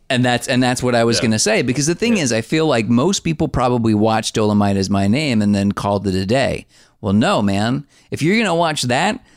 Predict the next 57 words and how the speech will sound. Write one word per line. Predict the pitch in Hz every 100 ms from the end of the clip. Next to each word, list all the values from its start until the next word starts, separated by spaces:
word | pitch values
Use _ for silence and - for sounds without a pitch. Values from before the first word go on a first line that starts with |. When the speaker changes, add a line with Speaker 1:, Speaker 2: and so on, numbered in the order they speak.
| -
Speaker 1:
then | 131
a | 113
hundred | - 185 185
percent. | 160 - 117 95 - _ -
Dolomite | 127 156 185 190 190 -
is | 123 113
great. | - 113 113 110 - _ _
Human | - 156 180 202
Tornado | 196 170 180 175 - -
is | 135 139 123 - _ - 160 139
hilarious | 123 127 147 143 131 123 113
and | 113 110
great. | 110
I |
mean, | 139
they're | 175
both | 123 139 127
very | 120 104
funny. | 131 107 87 - - -
And, | 139 131 135
uh, | 131 127 123 123 - 151
you | 151
know, | 143 123 - 110
and | 127 131
he | 139
did, | 135 131 117
um, | 110 110 107 107
there's, | 135
like, | 131
two | - 180
other | 139 120
ones | 104 98
that | 92
he |
kinda | 92 104 92
did | 98
all | 95 92 92
in, | 90 -
in | 90
the | 87
si-, | 104 95 -
the | - -
same | 101 90
space | 90 92
of |
time. | - 80
So | 82
he | 98
did | 110
those | 139 175
two | - 135 123 - - -
that | 123 117
are | 113
both | - 135 120 113
where | 110
he's | 101
playing | - 107 98 95